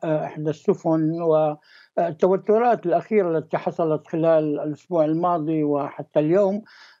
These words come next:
آه، أثرت على الاقتصاد العالمي. بعض الخبراء قدروا الخسائر التي تنجم عن هذا الحدث بنحو مائتين مليار دولار،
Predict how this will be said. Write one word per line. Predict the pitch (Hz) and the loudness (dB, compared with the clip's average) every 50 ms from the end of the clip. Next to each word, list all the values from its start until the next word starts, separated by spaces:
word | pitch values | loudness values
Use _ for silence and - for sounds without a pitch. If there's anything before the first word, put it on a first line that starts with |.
| - - | -2 -2
آه، | - - 233 | 0 2 2
أثرت | 247 247 - 214 185 170 156 156 - | 0 0 0 0 2 2 0 -2 -2
على | 156 156 160 160 160 160 156 156 151 165 | -4 -2 -2 0 0 0 0 0 -2 -2
الاقتصاد | 165 160 156 - - - _ - 160 - 254 226 220 | -4 -6 -6 -6 -8 -10 _ -14 -2 2 2 2 2
العالمي. | 233 233 233 247 247 226 190 160 151 143 139 139 139 143 143 | 2 0 0 0 0 0 0 0 0 0 -2 -2 -4 -4 -4
بعض | 147 175 175 180 160 156 | 0 0 0 0 0 -4
الخبراء | 156 - 180 156 165 165 180 180 185 - - | -4 -4 -4 -2 0 2 2 2 2 0 -2
قدروا | - 202 185 151 156 170 165 160 165 170 151 156 | -4 -4 -2 0 -2 0 0 0 0 0 0 0
الخسائر | 151 - - 170 156 - 220 233 233 180 156 147 139 139 151 151 147 151 | -2 -2 -4 -4 0 2 2 2 2 2 -2 -4 -4 -6 -8 -8 -8 -8
التي | 147 151 156 160 156 - 180 160 156 156 151 - _ _ _ _ _ _ _ | -8 -6 -6 -8 -6 -4 -4 -2 -2 -2 -4 -6 _ _ _ _ _ _ _
تنجم | - 208 208 180 156 170 156 151 | 0 0 0 0 -2 -2 0 0
عن | 147 151 151 147 | 0 0 0 0
هذا | 160 160 151 143 151 | 0 0 0 0 -2
الحدث | 143 - - - 160 160 185 202 196 - 220 | -4 -4 -6 -4 0 2 2 0 0 -2 -8
بنحو | 175 180 196 208 190 - - 190 202 208 208 208 196 196 | -2 -2 -2 -2 -2 -2 0 0 2 4 4 2 2 2
مائتين | 202 196 196 185 - - 220 220 | 0 -2 -2 -2 0 0 0 0
مليار | 202 190 196 196 208 214 208 202 196 | 2 0 0 2 4 4 4 4 0
دولار، | 185 180 214 220 226 240 226 202 151 139 | 0 0 2 2 2 2 0 0 0 0